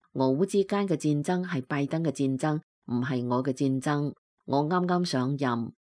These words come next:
喺前一個四年任期內，我毫不費力嘅阻止咗呢種事情嘅發生。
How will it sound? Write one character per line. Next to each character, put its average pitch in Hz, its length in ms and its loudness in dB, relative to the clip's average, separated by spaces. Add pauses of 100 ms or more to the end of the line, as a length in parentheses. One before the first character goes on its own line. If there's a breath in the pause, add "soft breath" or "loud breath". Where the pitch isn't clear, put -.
(160)
喺 151 240 2
前 131 200 0
一 180 80 2
個 160 140 0
四 147 220 0
年 131 200 -2
任 127 220 -2
期 123 200 -2
內， 117 260 0 (280)
我 156 140 0
毫 139 180 2
不 196 140 -2
費 156 320 -2
力 143 100 0
嘅 139 160 -2
阻 131 220 0
止 165 220 -2
咗 131 180 0
呢 165 180 0
種 127 200 -2
事 135 200 -2
情 110 220 -4
嘅 131 100 -2
發 123 200 0
生。 147 440 -2